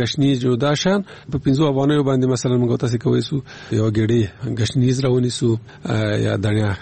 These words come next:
او همداسې ټیپر او ګازرې، دا ډېرې ارزانه دي. او نور، نور سابه، دغه ترکارۍ چې موږ تاسې په بازارونو کې لرو یا په کلو بانډو کې، دا، آه، خپله دغه بزګران کري. که چېرته دوی بزګر وي او دغه امکانات لري چې دغه سابه یې کرلي،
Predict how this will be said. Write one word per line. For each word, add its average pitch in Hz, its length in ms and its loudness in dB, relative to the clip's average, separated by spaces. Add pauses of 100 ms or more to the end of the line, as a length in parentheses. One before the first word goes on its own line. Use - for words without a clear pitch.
(220)
او 120 320 0
همداسې 127 380 0
ټیپر 127 380 0
او 120 300 2
ګازرې، 117 560 0
دا 120 180 0
ډېرې 135 220 2
ارزانه 165 340 2
دي. 147 340 4
او 120 80 2
نور، 190 300 2
نور 180 200 4
سابه، 156 640 2 (320)
دغه 110 160 -2
ترکارۍ 113 420 -2
چې 107 80 -4
موږ 113 220 0
تاسې 113 280 -4 (300)
په 113 80 0 (360)
بازارونو 117 520 0
کې 117 100 -4
لرو 143 260 2 (200)
یا 135 240 2
په 131 120 -2
کلو 196 260 2
بانډو 151 320 0
کې، 175 160 -2
دا، 160 240 2
آه، 120 420 -2
خپله 135 460 0
دغه 120 260 -4
بزګران 131 420 2
کري. 160 320 0 (140)
که 160 80 0
چېرته 170 320 2
دوی 156 160 2
بزګر 147 300 2
وي 160 140 2
او 139 200 0
دغه 143 200 0
امکانات 139 400 0
لري 143 360 2
چې 127 160 -6
دغه 117 180 0
سابه 117 380 0
یې - 20 0
کرلي، 127 460 2